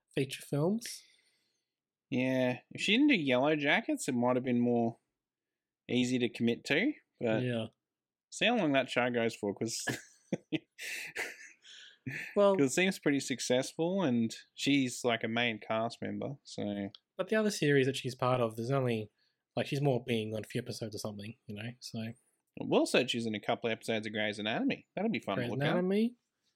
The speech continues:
Speaker 1: Good Wife, um, Ally
Speaker 2: Hello.
Speaker 1: McBeal. Hello.
Speaker 2: Ooh, hello.
Speaker 1: Malcolm in the Middle.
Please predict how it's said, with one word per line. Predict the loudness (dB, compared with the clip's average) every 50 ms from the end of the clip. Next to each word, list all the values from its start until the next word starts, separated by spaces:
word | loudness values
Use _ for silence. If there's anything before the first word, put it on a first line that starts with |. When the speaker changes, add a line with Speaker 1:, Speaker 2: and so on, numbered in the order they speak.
| _ _ _ _ -2 2
Speaker 1:
Good | 2 2 4
Wife, | 4 4 4 4 2 -2 -6 -10 -16 -20 -20 _ _ _ _ _ _ _ _ _ _ _ _ _ _ _ _ -8
um, | -8 -6 -6 -6 -6 -8 -10 -12 _ _ _ _ _ -4
Ally | 0 2 2 2
Speaker 2:
Hello. | 2 0 0 -2 0
Speaker 1:
McBeal. | 2 4 6 6 6 6 4 4 0 -4 _ _ _ _ _ _ _
Hello. | 0 0 2 2 2 0 -2 -4 _ _ _ _ _ -6
Speaker 2:
Ooh, | -4 -4 -2 0 2 2 4 4 2 0 -2 -4 -6 -8 -8 -8
hello. | -6 -4 -2 -2 -2 -2 -4 -4 -8 _ _ _ _ _ _ _ _ _ _ _ _ _ _ _ _ _ _ _ _ _ _ -2
Speaker 1:
Malcolm | -2 -2 0 0 -2 -2
in | 0 2
the | 2
Middle. | 4 6 6 4 4 0 -4